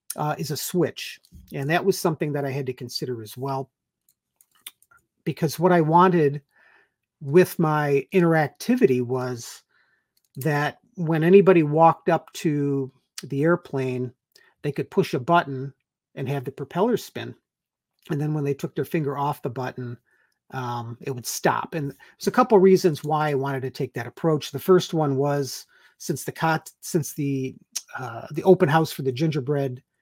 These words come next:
in Drake, it ran from eleven o'clock in the morning on Saturday all the way till six or seven o'clock at night, knowing that batteries typically,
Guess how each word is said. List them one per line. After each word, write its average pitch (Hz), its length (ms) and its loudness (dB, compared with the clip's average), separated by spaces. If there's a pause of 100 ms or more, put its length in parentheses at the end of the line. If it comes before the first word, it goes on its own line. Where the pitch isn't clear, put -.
(160)
in 160 160 -2
Drake, 160 320 0
it 131 100 -4
ran 151 300 0
from 139 200 -2
eleven 143 340 0
o'clock 143 400 -2
in 143 60 -2
the 131 60 -2
morning 139 400 -2
on 123 320 -6
Saturday 147 640 0
all 139 200 0
the 135 60 2
way 135 160 2
till 123 440 -6 (240)
six - 340 -2
or 151 60 -4
seven 147 280 0
o'clock 139 360 -4
at 120 120 -8
night, 143 320 -6 (560)
knowing 160 580 4
that 131 260 -2
batteries 143 580 0
typically, 139 840 -2